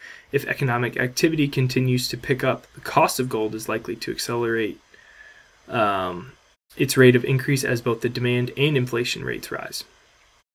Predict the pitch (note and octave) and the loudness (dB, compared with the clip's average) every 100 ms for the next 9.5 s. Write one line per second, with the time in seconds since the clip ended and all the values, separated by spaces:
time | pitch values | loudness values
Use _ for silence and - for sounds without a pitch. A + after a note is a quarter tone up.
0 | _ _ - - _ - C#3+ C3+ C#3 B2 | _ _ -20 -20 _ 0 2 6 6 6
1 | C3+ B2 - D3+ C3+ A2+ G#2+ A#2+ A#2 A#2+ | 2 0 4 4 4 2 -2 -4 -4 -4
2 | - B2+ B2 - - - - _ _ - | -2 -2 0 -4 -4 -8 -12 _ _ -8
3 | - D3 E3 D#3+ - C3+ B2 C#3 C#3+ C3+ | 0 2 4 2 2 2 4 4 4 4
4 | B2 A#2 C#3 - C#3 C#3+ C#3 - C#3 C3+ | 2 0 -2 0 2 2 -4 0 0 0
5 | C3+ - B2 - B2+ A#2+ B2 A#2 A#2+ - | -2 0 0 0 2 2 2 0 -2 -6
6 | - B2 B2+ B2 A#2+ - - B2+ B2 B2 | -2 0 0 -4 -6 -6 -6 -4 -2 -2
7 | A#2 - A#2 A2+ A2+ A#2 B2 B2 B2 C3 | -2 -4 -4 -4 -4 -4 0 2 2 0
8 | B2+ A#2+ B2+ C3 C3 A#2 - C3 A#2+ A2+ | 0 -2 0 0 -2 -6 -8 -4 -2 -2
9 | A2 - C3+ C3 B2+ | -2 0 0 2 -2